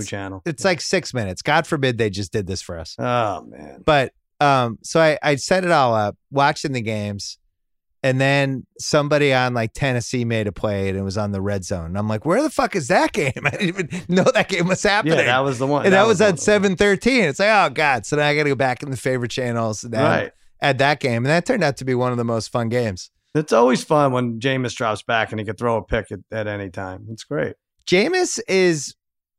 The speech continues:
Speaker 1: kinda, all things considered, the most exciting quarterback in the league.
Speaker 2: Absolutely.
Speaker 1: There's every outcome in play at all times,
Speaker 2: <laughs>
Speaker 1: including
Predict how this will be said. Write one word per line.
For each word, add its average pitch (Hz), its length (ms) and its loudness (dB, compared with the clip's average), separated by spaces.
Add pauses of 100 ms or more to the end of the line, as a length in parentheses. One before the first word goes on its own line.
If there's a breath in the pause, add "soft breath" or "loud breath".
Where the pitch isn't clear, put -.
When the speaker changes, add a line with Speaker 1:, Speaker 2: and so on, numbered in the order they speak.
Speaker 1:
kinda, 196 320 2
all 151 240 4
things 156 340 0
considered, 131 600 0
the 113 60 0
most 113 280 -2
exciting 113 400 -2
quarterback 107 540 -4
in 104 80 -4
the 98 80 -4
league. 95 420 -6
Speaker 2:
Absolutely. 170 680 -6
Speaker 1:
There's 143 200 2
every 170 340 4
outcome 139 420 2
in 123 100 0
play 123 260 2
at 113 80 2
all 113 160 4
times, 113 380 0
Speaker 2:
<laughs> 135 80 -2
Speaker 1:
including 175 600 0